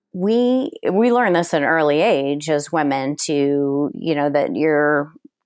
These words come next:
your wants and needs are always coming last. And then especially when you become a mom yourself, you know, it's, it's managing everyone else's schedules. You feel like you're not in control of your time, that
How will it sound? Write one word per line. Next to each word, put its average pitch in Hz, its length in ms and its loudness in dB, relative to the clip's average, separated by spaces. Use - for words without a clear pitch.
your 202 320 2
wants 147 400 0
and 147 100 2
needs 139 340 0
are 165 120 0
always 143 520 0
coming 147 320 -2
last. - 600 -2
And 151 160 0
then 147 260 0
especially 151 480 -2
when 151 180 -2
you 147 80 -2
become 151 260 -4
a 143 60 0
mom 151 280 0
yourself, 147 720 -2
you 165 100 0
know, 147 140 0
it's, - 360 -2
it's 147 360 -4
managing 165 680 0
everyone 165 360 2
else's 147 340 -2
schedules. 190 520 2
You 147 120 0
feel 151 160 -2
like 143 180 0
you're 147 100 -2
not 147 280 0
in 156 240 -2
control 151 380 -2
of 147 140 0
your 143 140 0
time, 220 600 0
that 156 440 0